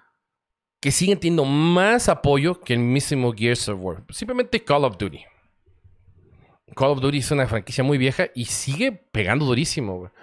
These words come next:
Activision la hace mover, ha tenido sus, sus caídas, sus juegos que están feos,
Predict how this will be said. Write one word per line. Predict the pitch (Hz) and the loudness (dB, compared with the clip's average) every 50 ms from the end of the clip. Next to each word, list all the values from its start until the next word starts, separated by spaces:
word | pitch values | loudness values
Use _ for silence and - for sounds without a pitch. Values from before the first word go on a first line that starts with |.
| - - - | -20 -14 -6
Activision | - 101 - - - 123 120 135 - - 180 165 | -6 -6 -2 0 0 2 2 2 2 2 2 2
la | 147 | 2
hace | 147 - - 175 | 0 2 2 2
mover, | 156 131 117 110 110 120 131 131 - - - - - - | 2 2 2 2 2 2 2 0 -4 -10 -20 -18 -8 -2
ha | - 101 120 135 156 - | 0 2 2 2 0 0
tenido | - 160 147 147 151 151 165 | 0 2 2 4 4 4 2
sus, | 151 - 143 127 - - - - | 0 0 -2 -4 -4 -6 -10 -10
sus | - - 120 - - | -10 -10 -10 -8 -2
caídas, | - 117 110 113 120 131 131 131 131 127 123 - - - - - - | 0 2 2 4 4 2 4 2 2 2 0 -2 -8 -14 -18 -18 -16
sus | - - 127 - | -16 -12 -6 -2
juegos | - 143 139 135 135 - | 0 0 2 2 0 -2
que | - | -4
están | - - 135 127 127 127 127 113 101 - - - - | -6 -4 -2 -2 0 0 -2 -6 -8 -14 -20 -12 -2
feos, | - 135 127 127 127 123 123 120 117 117 - | 0 2 4 4 4 4 4 4 2 0 -4